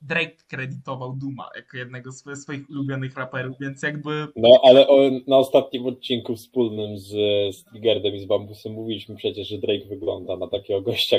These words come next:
Speaker 2: który, e, który jest jakby trochę rapheadem i ma, i ma szacunek do niego.
Speaker 1: Tak,
Speaker 2: Więc
Speaker 1: dokładnie.
Speaker 2: więc to nie
Speaker 1: Nie, nie jest to
Speaker 2: nie,
Speaker 1: dziwne.
Speaker 2: nic dziwnego.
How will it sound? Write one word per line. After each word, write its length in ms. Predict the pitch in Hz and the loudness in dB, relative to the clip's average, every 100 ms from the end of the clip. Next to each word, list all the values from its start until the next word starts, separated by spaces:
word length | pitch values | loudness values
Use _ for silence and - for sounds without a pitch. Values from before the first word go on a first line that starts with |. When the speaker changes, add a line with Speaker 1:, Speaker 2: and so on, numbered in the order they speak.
| - | 0
Speaker 2:
który, 360 | 107 101 101 - _ _ _ _ _ - | -6 -6 -8 -12 _ _ _ _ _ -4
e, 640 | 104 104 104 104 107 104 | 0 2 0 0 2 0
który 440 | 107 _ 120 117 107 _ | -2 _ 2 2 2 _
jest 180 | 117 117 | 0 0
jakby 280 | 98 98 | 0 -2
trochę 420 | - 104 107 101 98 | -2 -2 2 2 4
rapheadem 480 | 104 101 - 98 95 95 | 2 2 0 -4 -4 -6
i 40 | |
ma, 240 | 95 95 - - | -8 -8 -10 -16
i 80 | |
ma 160 | 101 98 | -8 -6
szacunek 460 | - - 95 87 85 | -6 -12 -12 -14 -12
do 100 | 92 | -10
niego. 200 | 90 92 | -8 -2
Speaker 1:
Tak, 340 | 170 151 - | 2 2 2
Speaker 2:
Więc 100 | 151 | -6
Speaker 1:
dokładnie. 540 | - 139 131 131 127 - _ | -4 -4 -4 -8 -12 -20 _
Speaker 2:
więc 180 | 98 - | -16 -10
to 100 | 113 | -8
nie 220 | 107 101 | -6 -8
Speaker 1:
Nie, 300 | 190 208 208 | -6 -4 -4
nie 100 | 226 | 0
jest 200 | 233 214 | 0 0
to 60 | 220 | -2
Speaker 2:
nie, 40 | 190 | -4
Speaker 1:
dziwne. 420 | 160 143 - 127 | -4 -4 -2 -2
Speaker 2:
nic 100 | 104 | -4
dziwnego. 420 | 104 101 101 98 | -10 -14 -14 -14